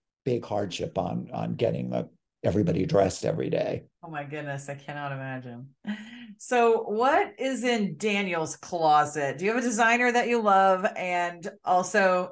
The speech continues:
Speaker 2: do you just throw on a hat when you go get coffee? Like, what is your, what are you daily like?
Speaker 1: I don't think about my clothes
Speaker 2: Okay.
Speaker 1: very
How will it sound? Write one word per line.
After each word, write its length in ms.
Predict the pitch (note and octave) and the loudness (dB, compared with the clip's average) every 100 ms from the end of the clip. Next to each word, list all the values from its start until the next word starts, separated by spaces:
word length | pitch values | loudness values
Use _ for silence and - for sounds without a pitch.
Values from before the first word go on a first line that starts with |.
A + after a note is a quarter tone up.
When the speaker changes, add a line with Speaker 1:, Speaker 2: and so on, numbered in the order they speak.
| D#3 | -10
Speaker 2:
do 140 | D#3+ | -6
you 100 | G#3+ | -4
just 240 | C4 A4 A4 | 0 0 2
throw 200 | F#4+ D4 | 2 4
on 60 | |
a 60 | A3 | 4
hat 220 | E3 D3+ | 4 2
when 100 | D3+ | 0
you 80 | D#3+ | -4
go 160 | D3+ C#3+ | -4 -4
get 200 | D3 - | -6 0
coffee? 500 | D#3 D3 D3 D#3+ D#3 | 2 2 0 -2 0
Like, 220 | D#3+ A#3 | 0 0
what 160 | F4+ | 0
is 160 | F#4 C4 | 2 0
your, 160 | B3+ G#3+ G3+ | -2 -4 -4
what 140 | B3 | -2
are 40 | |
you 200 | B3+ A#3+ | -2 -2
daily 540 | G#3 E3+ F3+ F3 D#3 C#3+ | -2 0 2 2 0 -2
like? 340 | C3+ B2+ A#2+ - _ - | -2 -4 -6 -16 _ -6
Speaker 1:
I 640 | G3+ D3+ D#3+ F3 F3 C3 | 2 4 6 8 6 6
don't 260 | C#3+ C#3+ C#3+ | 6 6 4
think 300 | - C#3 C#3+ | 0 2 2
about 340 | B2+ B2+ B2+ | 4 4 4
my 140 | C3 B2+ | 2 -2
clothes 760 | - C3+ C3 C#3+ E3 F3 - _ _ | 2 4 4 4 0 -4 -12 _ _
Speaker 2:
Okay. 280 | F3+ F#3 E3+ | -12 -6 -4
Speaker 1:
very 160 | C3 | -4